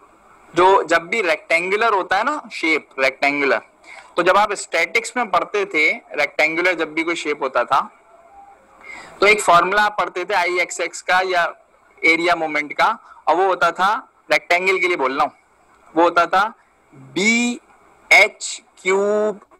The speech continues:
upon twelve। लिख लें कहीं चाहे तो side में, बी एच क्यू upon twelve। ये किताब वाले ने नहीं लिखा, ये तो ऊपर से आ रहा है, ठीक है। ये जो ईजे Hearn है ना, ये बहुत ऊपर से आता है,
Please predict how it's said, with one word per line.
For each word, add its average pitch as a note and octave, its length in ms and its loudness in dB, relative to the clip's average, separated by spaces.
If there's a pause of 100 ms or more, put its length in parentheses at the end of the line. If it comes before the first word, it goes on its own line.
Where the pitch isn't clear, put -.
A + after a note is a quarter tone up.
(360)
upon E3+ 760 0
twelve। D#3+ 340 -4 (1800)
लिख D#3+ 180 4
लें F#3 200 6
कहीं F3+ 120 4
चाहे E3 180 6
तो E3+ 100 0
side D3+ 240 0
में, E3 180 -6
बी A3 540 -6
एच F#3 360 -2 (100)
क्यू G#3+ 120 -8 (140)
upon E3+ 460 -2
twelve। D#3+ 280 -2 (200)
ये F3+ 120 0
किताब F#3 320 2
वाले G3 200 -2
ने G3 140 -6
नहीं G#3+ 140 -4
लिखा, F#3+ 260 -4 (360)
ये D#3+ 60 -4
तो F3+ 100 0
ऊपर F3+ 240 0
से G3 100 -2
आ E3 140 2
रहा D#3 120 -2
है, - 140 -14 (1120)
ठीक F3+ 180 2
है। G3+ 100 4 (480)
ये D3+ 60 -4
जो D#3+ 200 -2
ईजे F#3 340 2
Hearn F3+ 260 0
है F3+ 80 -2
ना, G#3 200 0 (320)
ये E3+ 60 -4
बहुत F3 260 2
ऊपर F#3 240 -2
से F#3 100 -2
आता D#3 220 0
है, - 180 -6